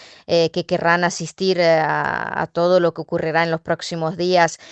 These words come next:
Eh, realmente es impresionante ver, eh, la cantidad de personas que hay en la Vía de la Conciliación, que es este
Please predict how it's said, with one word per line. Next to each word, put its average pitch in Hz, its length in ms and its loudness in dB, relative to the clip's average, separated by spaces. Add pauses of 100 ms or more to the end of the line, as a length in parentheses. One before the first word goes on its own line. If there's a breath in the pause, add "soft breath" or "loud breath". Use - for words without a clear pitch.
(180 loud breath)
Eh, 170 340 2
realmente 180 760 0
es - 280 -4
impresionante 175 1120 0
ver, 175 260 2
eh, 170 200 2
la 165 160 0
cantidad 170 520 0
de 175 100 0
personas 165 600 -6
que 165 240 -4
hay 160 420 0
en 160 400 -6
la 160 100 0
Vía 165 160 -2
de 165 100 0
la 165 100 0
Conciliación, 160 760 -6
que 160 100 -6
es 151 120 -10
este 165 380 -6